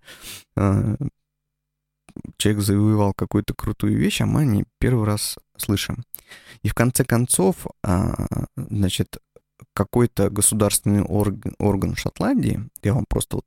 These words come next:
по памяти это всё рассказываю, поэтому без точностей. Ам, ну, какой-то государственный орган, который отвечает за контроль продуктов питания в Шотландии. Он этой историей заинтересовался,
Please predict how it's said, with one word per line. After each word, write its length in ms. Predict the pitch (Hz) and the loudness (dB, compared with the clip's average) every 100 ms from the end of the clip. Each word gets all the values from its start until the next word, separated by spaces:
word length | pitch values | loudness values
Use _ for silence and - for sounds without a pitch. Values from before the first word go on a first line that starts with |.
| - | -6
по 80 | - | 0
памяти 360 | 101 95 95 | 2 2 0
это 100 | 95 | -6
всё 100 | - | -4
рассказываю, 520 | 101 101 - 226 113 - | -4 -2 -2 0 0 0
поэтому 400 | - - - 101 - - - | -4 -2 -2 -4 -8 -12 -2
без 180 | 101 - | -2 0
точностей. 600 | - - 92 - - - _ - - - - _ _ _ _ - | 0 0 -4 -6 -8 -10 _ -18 -16 -20 -20 _ _ _ _ 0
Ам, 520 | 101 98 98 - - _ _ _ _ _ _ _ - | 2 4 2 -2 -8 _ _ _ _ _ _ _ 0
ну, 100 | 160 | 2
какой-то 360 | 120 120 110 104 | 2 2 0 0
государственный 560 | 101 110 101 - 170 | 0 0 0 2 0
орган, 200 | 185 110 | 2 0
который 340 | 98 - 127 98 | 0 0 0 0
отвечает 500 | 104 - 139 123 98 | -2 0 2 2 2
за 200 | 101 98 | 0 0
контроль 560 | - 98 - 135 151 120 | 0 -2 0 2 2 2
продуктов 520 | - 101 104 95 - | 2 0 -2 -4 -4
питания 440 | - - 104 98 | -6 2 2 4
в 60 | 101 | 0
Шотландии. 560 | - - 101 95 - - - 131 - - - - | -4 0 0 2 -2 -4 -8 -10 -10 -10 -12 -6
Он 200 | - 165 | 2 4
этой 200 | 139 - | 4 2
историей 400 | 107 - 135 117 | 0 4 4 6
заинтересовался, 1040 | 107 104 107 101 - 110 175 226 - 165 | 4 4 2 2 2 2 2 0 0 -2